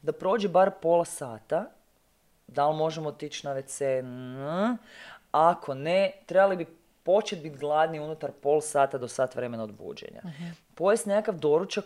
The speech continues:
Speaker 1: ujutro bi bilo dobro da je topao. Da nije
Speaker 2: Mhm.
Speaker 1: ono, ne znam, kefir iz frižidera sa mizlima, pa ono, da nije hladno,
Speaker 2: Mm.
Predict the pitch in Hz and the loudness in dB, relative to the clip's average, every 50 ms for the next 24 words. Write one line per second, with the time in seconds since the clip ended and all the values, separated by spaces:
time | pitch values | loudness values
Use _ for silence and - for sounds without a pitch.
0 | - - 156 147 143 147 165 196 202 - 214 185 170 165 151 170 180 180 170 151 | -6 -12 -10 -8 -6 -4 -2 -4 -2 -2 -2 -2 -2 -2 -4 -2 -2 -2 0 4
1 | 165 170 170 175 165 151 139 156 156 151 151 - - _ - 139 117 107 - - | 4 4 4 4 -2 2 4 4 4 4 2 0 -14 _ -4 -4 -4 -4 -4 -6
2 | - 107 113 64 - - 117 - _ _ - 139 139 143 156 165 170 170 170 165 | -6 -6 -4 -6 -8 -8 -12 -16 _ _ -8 -6 -6 -4 -2 -2 0 2 4 4
3 | 160 156 156 160 165 165 160 156 143 143 143 151 156 156 156 - 143 135 123 117 | 6 6 6 6 6 4 4 2 -2 -4 -2 -4 -2 -4 -4 -4 -6 -8 -8 -8
4 | - - - - - - _ _ _ - 175 160 147 - - - - 185 196 220 | -12 -20 -20 -20 -20 -20 _ _ _ 2 4 4 4 4 -2 -8 -4 2 6 6
5 | 214 202 180 - - - - 170 160 165 165 160 156 156 160 147 135 147 156 175 | 6 6 2 -2 -6 -8 -6 -6 -4 -2 -4 -4 -4 -4 -6 -2 0 2 6 6
6 | 190 208 190 175 180 - - 170 156 143 147 151 151 185 233 240 240 240 226 208 | 8 10 8 8 6 4 -2 0 0 0 0 -2 0 0 0 2 2 0 0 4
7 | 202 190 180 156 139 - - - 175 170 170 175 180 185 185 180 160 151 - - | 6 6 6 6 4 2 0 2 4 6 6 6 6 4 2 0 0 0 -2 -4
8 | - 156 156 - - 143 160 156 156 160 175 190 196 - - 147 156 151 147 151 | -10 -10 -10 -10 -6 -2 0 0 0 0 -2 -2 -2 -2 -2 0 0 2 4 4
9 | 151 139 110 113 117 104 110 131 151 - - - | 4 4 2 0 -4 -4 -2 -2 -4 -6 -10 -14